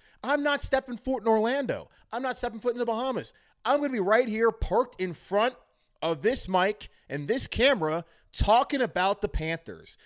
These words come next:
So a part of me is like, "Damn, I really don't wanna throw that money away."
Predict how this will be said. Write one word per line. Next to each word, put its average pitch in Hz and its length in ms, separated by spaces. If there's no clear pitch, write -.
So 214 300
a 180 100
part 294 360
of 285 60
me 262 80
is 190 120
like, 185 320
"Damn, 226 460
I 196 80
really 302 300
don't 277 140
wanna 233 140
throw 208 140
that 185 160
money 180 160
away." 202 420